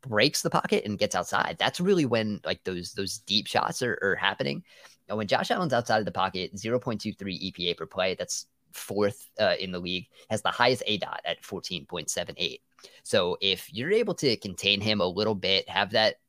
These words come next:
drop eight in, into zones where you're not really able to, to take advantage, make him think a, a little bit.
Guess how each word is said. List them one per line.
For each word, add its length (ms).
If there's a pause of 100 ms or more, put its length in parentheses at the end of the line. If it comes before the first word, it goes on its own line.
(160)
drop 260
eight 220
in, 120
into 280
zones 440
where 180
you're 220
not 300
really 340
able 160
to, 140
to 240
take 180
advantage, 500
make 120
him 160 (120)
think 420
a, 160
a 80
little 220
bit. 260